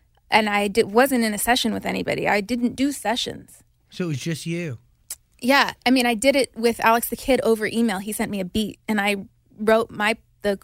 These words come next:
Speaker 1: the chorus, and I sent it back to him.
Speaker 2: So
Speaker 1: So
Speaker 2: Whoa.
Speaker 1: Yeah, but, like, I'd never really done sessions before. And then I got, so suddenly started getting asked to do all these writing sessions. And it's so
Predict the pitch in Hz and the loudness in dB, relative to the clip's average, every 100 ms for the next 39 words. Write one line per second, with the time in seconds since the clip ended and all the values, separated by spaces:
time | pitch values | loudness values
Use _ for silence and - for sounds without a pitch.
0 | - 196 - 247 185 240 196 185 190 185 | -8 -2 4 4 4 -4 -4 -6 -4 -4
1 | 208 226 - - - - - - 254 233 | -2 -4 -6 -10 -10 -12 -18 -12 -10 -10
2 | _ _ _ - - 233 220 208 - _ | _ _ _ -12 4 4 4 -2 -8 _
3 | _ _ 165 165 147 117 _ - - - | _ _ -10 -8 -8 -10 _ -4 6 8
4 | 262 330 359 294 202 196 254 254 240 - | 10 8 8 4 0 -2 0 2 0 -6
5 | _ _ _ _ _ _ - 247 240 294 | _ _ _ _ _ _ 2 4 4 2
6 | 294 247 285 247 220 208 240 - 220 - | 0 0 0 2 -2 0 -2 0 -4 -4
7 | - - - - _ 226 240 240 226 208 | -14 -12 -12 -14 _ 2 2 2 2 0
8 | - 233 214 254 262 233 208 - _ _ | 0 -4 2 2 2 -2 -6 -16 _ _
9 | - 233 214 _ - 226 220 214 214 214 | 0 0 -2 _ 0 2 2 2 0 0
10 | - 214 214 220 202 196 - - 220 277 | -2 -4 0 0 0 -8 -10 2 4 4
11 | 294 - - - 117 - 214 - - 240 | 0 -2 -8 -8 -12 -6 -4 -4 2 2
12 | - | 2